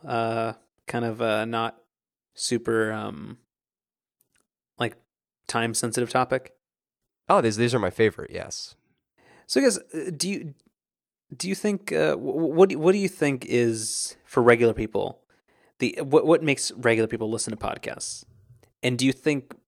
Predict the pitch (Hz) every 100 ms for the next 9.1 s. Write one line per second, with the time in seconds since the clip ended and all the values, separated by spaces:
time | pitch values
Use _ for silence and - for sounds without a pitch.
0 | _ - 113 110 107 101 - 107 107 107
1 | _ _ - - - - - 147 165 -
2 | 156 139 151 165 175 139 117 120 107 -
3 | 107 107 - - 113 110 110 113 113 113
4 | - - - 123 123 117 117 117 110 110
5 | - _ _ _ _ _ _ _ _ _
6 | _ _ _ - 147 123 - 160 139 185
7 | - 123 123 117 110 - 113 117 - -
8 | - 104 101 98 - 95 - - - -
9 | -